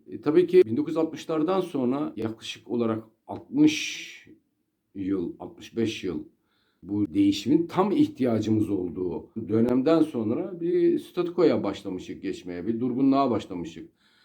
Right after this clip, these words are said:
Bu durgunluk esnasında eğitim seviyemiz tekrar, e, göreceli olarak artmasına karşılık ama kalite olarak,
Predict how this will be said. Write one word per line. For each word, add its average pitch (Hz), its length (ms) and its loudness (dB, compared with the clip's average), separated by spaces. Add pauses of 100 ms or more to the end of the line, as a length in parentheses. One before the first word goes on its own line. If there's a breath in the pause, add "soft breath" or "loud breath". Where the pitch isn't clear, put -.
(160)
Bu 123 200 -4
durgunluk 156 360 6
esnasında 151 440 2
eğitim 147 260 0
seviyemiz 147 520 4
tekrar, 139 460 -4 (180)
e, 87 60 -10
göreceli 117 540 6
olarak 135 380 2
artmasına 127 540 -4
karşılık 160 560 -6 (480)
ama 143 400 0 (280 soft breath)
kalite 165 320 2
olarak, 156 400 2